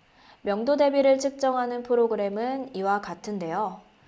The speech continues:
접근성 진단 부분에서 설명드리도록 하겠습니다. 현재 예시의 텍스트 이미지는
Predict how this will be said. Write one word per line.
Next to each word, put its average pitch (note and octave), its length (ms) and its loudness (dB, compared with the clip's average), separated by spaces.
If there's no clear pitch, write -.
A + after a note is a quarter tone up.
접근성 C4+ 560 -4
진단 A#3 400 0
부분에서 G3 640 -2
설명드리도록 G#3+ 960 -4
하겠습니다. F#3 760 -8
현재 D4 320 2
예시의 A3 420 0
텍스트 C4 420 -4
이미지는 G3 760 -6